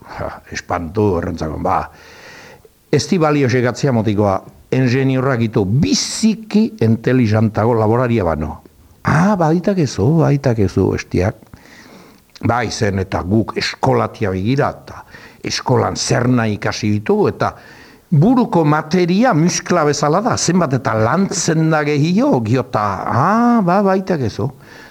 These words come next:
Eta errantzako ingeniorra bezak, ikusteko, eh, froga gisa.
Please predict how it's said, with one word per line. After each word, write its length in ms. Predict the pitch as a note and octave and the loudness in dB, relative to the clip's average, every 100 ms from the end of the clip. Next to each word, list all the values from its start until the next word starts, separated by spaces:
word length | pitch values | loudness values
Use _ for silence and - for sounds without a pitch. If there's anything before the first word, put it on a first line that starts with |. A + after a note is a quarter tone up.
| _ | _
Eta 300 | - G2 F#2 - _ _ A#2+ | -2 0 0 -8 _ _ 0
errantzako 400 | A#2+ A#2 B2 A#2+ | 0 2 2 2
ingeniorra 440 | A2 A#2+ A#2 G#2 | 2 2 0 0
bezak, 380 | B2+ - E2+ - - _ _ _ - | -2 -2 -4 -6 -20 _ _ _ -4
ikusteko, 800 | D#3+ G3 - - G#2+ F#2 F#2 C3 | -2 -2 -2 -4 -4 -2 0 0
eh, 140 | F#3+ | -2
froga 440 | - C#3 C#3+ C3 | -2 0 2 0
gisa. 440 | A2+ G2+ - D2+ | -2 -4 -6 -8